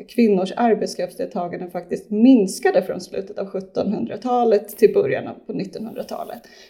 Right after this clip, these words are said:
Så om vi tittar på den här hela långa tidsserien från sjuttonhundra, slutet av sjuttonhundratalet fram tills idag, så är den U-formad, det kvinnliga arbetskraftsdeltagandet.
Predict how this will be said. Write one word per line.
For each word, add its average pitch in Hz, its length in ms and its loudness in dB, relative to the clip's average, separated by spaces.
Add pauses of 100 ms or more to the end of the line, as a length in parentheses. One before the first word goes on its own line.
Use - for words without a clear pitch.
Så - 120 -4
om 202 60 6
vi 208 60 10
tittar 226 240 0
på 214 100 -6
den 185 80 0
här 185 80 4
hela 214 540 0
långa 202 340 -2
tidsserien 180 560 -4
från 185 240 -14
sjuttonhundra, - 840 -2
slutet - 400 -2
av - 60 -12
sjuttonhundratalet - 840 -8
fram - 160 -10
tills 220 200 -12
idag, 220 340 4
så 214 120 -8
är - 180 -6
den 165 160 -8 (480)
U-formad, 240 840 4 (200)
det 202 120 -8
kvinnliga - 420 -12
arbetskraftsdeltagandet. - 1200 -10